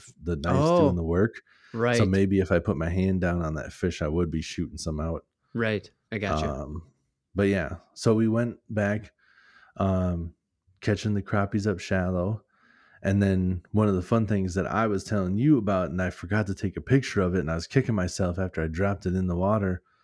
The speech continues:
Speaker 1: I was like, "Damn, I should have grabbed my phone real quick," 'cause I was like, "That's crazy." And then just
Speaker 2: Mm-hmm.
Speaker 1: released the fish. But what happened was, um,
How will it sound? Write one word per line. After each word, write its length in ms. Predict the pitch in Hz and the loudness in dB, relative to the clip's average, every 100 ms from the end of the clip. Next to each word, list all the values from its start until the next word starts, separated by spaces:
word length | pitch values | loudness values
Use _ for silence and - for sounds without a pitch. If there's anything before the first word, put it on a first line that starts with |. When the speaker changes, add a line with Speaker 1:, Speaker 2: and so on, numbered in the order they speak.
| _ _ - | _ _ -12
Speaker 1:
I 60 | 113 | -10
was 120 | 107 | -8
like, 160 | 110 - | -10 -12
"Damn, 360 | 170 170 131 107 | -10 -8 -8 -10
I 60 | |
should 220 | 104 - 98 | -8 -4 -4
have 80 | 90 | -2
grabbed 220 | 104 98 | -2 -2
my 120 | 95 | -2
phone 460 | - 113 107 95 87 | -4 -2 0 -2 -4
real 180 | 95 92 | -2 -2
quick," 260 | - 92 - | -2 -4 -4
'cause 160 | 92 95 | -4 -2
I 60 | |
was 140 | 92 90 | -2 -2
like, 160 | 85 - | -6 -4
"That's 240 | 139 123 | -4 -6
crazy." 540 | - 95 90 87 92 - _ _ _ _ _ | -4 -2 0 -2 -4 -6 _ _ _ _ _
And 100 | 104 | 0
then 120 | 117 110 | 2 2
just 240 | 107 110 | 0 0
Speaker 2:
Mm-hmm. 0 | |
Speaker 1:
released 460 | 95 104 127 - - | 2 2 0 -2 -6
the 80 | |
fish. 540 | 90 127 156 113 - - | -6 -4 -4 -4 -8 -6
But 100 | 87 | -2
what 260 | 95 110 104 | 0 0 0
happened 400 | 143 190 104 92 | 0 0 -2 -2
was, 300 | 80 85 - - _ _ _ _ _ _ _ _ | -2 -4 -8 -16 _ _ _ _ _ _ _ _
um, 640 | 110 104 98 95 92 92 | 2 2 2 0 0 -2